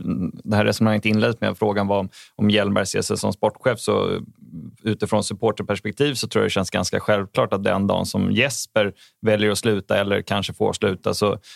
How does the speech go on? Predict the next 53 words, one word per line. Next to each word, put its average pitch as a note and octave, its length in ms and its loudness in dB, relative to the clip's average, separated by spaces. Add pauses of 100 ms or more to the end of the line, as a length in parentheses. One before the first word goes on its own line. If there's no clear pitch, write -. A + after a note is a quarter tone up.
(140)
så F#2+ 80 -4
känns G2 280 2
ju G2+ 40 0
du A#2 260 2
som G2 300 0
den G2 180 2
givna, F#2+ 360 0
liksom, F#2 480 -2
ersättaren. G#2 600 0
Och G2+ 120 2
jag G2+ 120 0
tycker G#2 220 -2
det G#2 60 4
är G#2 60 2
lite, G#2 320 0 (480)
även A2 180 4
om A2+ 80 6
din A#2 160 4
titel A#2+ 460 2
är G2+ 100 4
att G2 120 -2
du G2 140 0
är F#2+ 40 -2
chefsscout, A2 920 0
så, G#2 220 0
så G2 420 0
känns, G2 300 0
är A2 80 -2
ju A2 80 2
känslan A2 520 0
att G2+ 140 -2
du G#2+ 120 2
är G2 120 4
vice F#2+ 320 -2
sportchef G#2 500 -2
i G#2+ 40 2
Hammarby G2 400 0
och F#2+ 100 2
att F#2+ 180 -6
det G#2 280 0
är G2+ 60 2
ni G#2+ 160 4
egentligen G#2 420 0
ett F#2+ 120 -8
par G2 400 0 (100)
i - 60 -12
stort F2+ 260 -4
sett - 120 -6
så F#2+ 120 0
som F#2 160 -4
det G2+ 80 2
är - 100 0
idag. - 200 -2